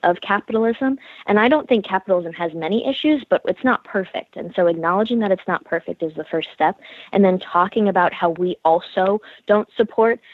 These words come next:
the evils of capitalism. We also don't support the immorality of crony capitalism. That's a major step moving forward, at least in their minds. And so I've been talking, I really try to talk to conservative leaders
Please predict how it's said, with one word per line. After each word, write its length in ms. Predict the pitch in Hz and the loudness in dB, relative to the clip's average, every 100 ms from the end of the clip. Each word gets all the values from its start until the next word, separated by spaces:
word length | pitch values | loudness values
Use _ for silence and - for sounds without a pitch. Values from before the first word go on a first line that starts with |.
| - | -2
the 80 | 208 | 0
evils 380 | - 233 226 226 | 2 0 0 -2
of 100 | 233 | -2
capitalism. 720 | 233 233 240 240 240 240 226 | -4 -4 -2 0 2 0 2
We 120 | 185 - | 2 4
also 340 | 190 202 220 | 4 4 0
don't 240 | 202 202 - | 0 -4 -6
support 380 | 196 - 196 - - | -8 -2 -2 -2 -12
the 120 | - 208 | -4 -2
immorality 760 | 202 175 170 175 190 196 196 185 | 0 0 0 0 0 0 -2 -4
of 160 | 170 | -12
crony 320 | - 180 202 | -8 -4 -4
capitalism. 720 | 208 226 226 240 233 233 247 247 - - - | -4 -6 -6 -4 -4 -2 -4 -4 -10 -10 -4
That's 180 | 226 285 | 0 2
a 60 | |
major 560 | 220 196 202 226 220 208 | 2 2 4 2 2 -2
step 400 | - - 190 185 | -2 0 0 0
moving 260 | 180 165 165 | -6 -8 -10
forward, 360 | - 170 160 156 | -6 -4 -4 -4
at 160 | 87 - | -4 -2
least 180 | 196 - | -2 -4
in 120 | 165 | -8
their 180 | 160 160 | -6 -8
minds. 440 | 156 151 156 - _ - - - | -8 -10 -12 -14 _ -20 -20 -2
And 160 | 196 196 | 0 4
so 80 | 196 | 2
I've 160 | 190 | 4
been 80 | 214 | -2
talking, 360 | 208 220 233 208 | -2 -2 0 -2
I 140 | 185 185 _ | -2 -6 _
really 300 | 233 247 226 | 2 6 6
try 220 | 214 190 180 | 4 -2 -2
to 80 | 175 | -2
talk 260 | 180 175 | -4 -6
to 80 | 170 | -10
conservative 580 | 170 170 180 170 170 160 | -12 -8 -6 -4 -4 -4
leaders 340 | 165 160 160 | -4 -4 -6